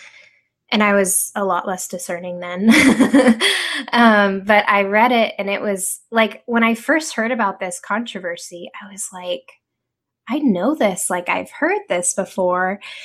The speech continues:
And when I thought back, I was like, "Where did I see this?" It was in a marriage book, you know, and it,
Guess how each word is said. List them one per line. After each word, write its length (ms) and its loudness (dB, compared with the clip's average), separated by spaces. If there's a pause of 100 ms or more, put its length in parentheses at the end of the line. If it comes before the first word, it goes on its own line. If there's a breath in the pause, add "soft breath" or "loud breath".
(240 loud breath)
And 140 6
when 140 8
I 120 6
thought 400 4
back, 380 4
I 120 -2
was 100 -6
like, 160 -8
"Where 400 -6
did 120 -6
I 120 -2
see 260 -6
this?" 380 -8
It 160 -10
was 240 -4
in 160 -2
a 60 0
marriage 540 -2
book, 380 -10 (160)
you 180 0
know, 240 2 (100)
and 100 0
it, 280 -4